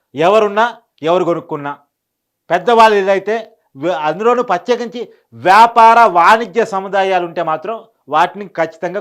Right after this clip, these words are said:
కొలాప్ చేయాల్సిందే. ఏదైనా మధ్యతరగతితో ఇల్లు కట్టుకుని ఉంటే వాటి విషయంలో ఏం చేద్దాం అనేది ఒకటిసారి రెండుసార్లు రివ్యూ చేసుకున్న తర్వాత పేదవాళ్ళు ఉంటే ఆలోచించాలి ఖచ్చితంగా. కానీ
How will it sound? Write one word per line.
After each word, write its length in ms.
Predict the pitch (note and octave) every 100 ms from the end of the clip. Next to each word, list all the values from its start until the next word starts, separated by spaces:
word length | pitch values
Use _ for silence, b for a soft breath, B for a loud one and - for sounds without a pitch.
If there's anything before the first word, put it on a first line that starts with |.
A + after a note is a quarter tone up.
| E3+
కొలాప్ 260 | D#3 D#3
చేయాల్సిందే. 400 | D3+ C#3+ C3 C3+ B2+ _ _ C#3
ఏదైనా 200 | E3 D#3+
మధ్యతరగతితో 460 | D3+ F#3+ G3+ G3 G3+ E3
ఇల్లు 120 | E3+ F3+
కట్టుకుని 260 | F3 E3+ E3
ఉంటే 120 | F#3+ E3
వాటి 140 | D#3
విషయంలో 280 | D#3+ F3 E3+ E3 b b D3
ఏం 80 | F3+ F#3
చేద్దాం 280 | F3+ F#3 F3+
అనేది 140 | F3 D3
ఒకటిసారి 340 | D#3 E3 E3+ D3+
రెండుసార్లు 360 | D3+ F3 E3 D#3
రివ్యూ 200 | D3+ F#3+ E3+
చేసుకున్న 320 | E3 E3 D#3
తర్వాత 220 | D#3 D3+ D#3+ B2+ b b -
పేదవాళ్ళు 400 | F3+ G3 F#3+ F3+
ఉంటే 120 | F3 E3+
ఆలోచించాలి 540 | D#3+ F#3 F3 E3+ D#3+ D#3+
ఖచ్చితంగా. 400 | D3+ D3 D3+ D3 C3
కానీ 180 | C3